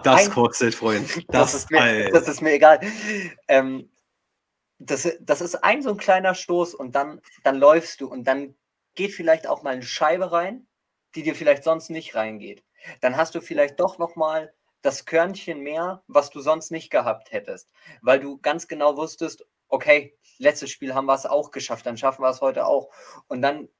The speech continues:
Speaker 1: endest du wie München, ich glaube, es war achtzehn neunzehn oder neunzehn zwanzig, wo du auf einmal elf Spiele in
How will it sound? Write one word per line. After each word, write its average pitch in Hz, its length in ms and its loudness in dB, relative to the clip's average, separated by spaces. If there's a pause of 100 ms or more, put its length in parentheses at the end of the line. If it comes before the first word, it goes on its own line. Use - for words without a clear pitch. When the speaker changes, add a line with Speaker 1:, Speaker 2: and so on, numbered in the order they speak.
(180)
Speaker 1:
endest 175 340 -2
du 170 240 -6
wie 156 380 -10
München, 170 580 -8
ich 139 140 -14
glaube, 151 240 4
es - 260 -14
war 147 440 2
achtzehn 156 760 -8
neunzehn 160 460 -2
oder 139 180 -2
neunzehn 143 400 -6
zwanzig, 165 640 -4
wo 151 180 -12
du 147 220 -10
auf - 220 -6
einmal 143 320 0
elf 151 240 -6
Spiele 139 420 -10
in 123 380 -12